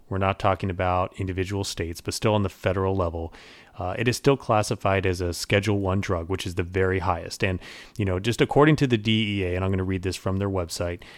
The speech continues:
uh, that Schedule One drugs, substances, or chemicals are defined as drugs with no currently accepted medical use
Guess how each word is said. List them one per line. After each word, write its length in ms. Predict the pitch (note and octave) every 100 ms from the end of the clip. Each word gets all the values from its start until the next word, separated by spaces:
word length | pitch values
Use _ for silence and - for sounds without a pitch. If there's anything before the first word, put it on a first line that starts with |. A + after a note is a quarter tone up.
| - -
uh, 180 | F#2 F#2
that 160 | G#2 -
Schedule 300 | A#2+ B2+ C#3+
One 160 | D3+
drugs, 400 | D3 G#2 F#2 F#2+
substances, 680 | - A2 G2+ G#2+ - G#2 G2+
or 220 | G2 G2
chemicals 580 | - G2 F2 - F2+ F2+
are 80 | F#2
defined 460 | F#2 - F#2+ G2
as 160 | F2+ E2+
drugs 560 | - G2+ A2 C3 - -
with 240 | G2 F2+ F#2+
no 400 | G2 G#2+ C3+ C3+
currently 720 | - - C3 C#3 C#3+ C3+ C3+ C3
accepted 640 | - - G#2 - A2 G2+
medical 420 | G2 G#2 - C3
use 460 | A#2+ F#2 F2 -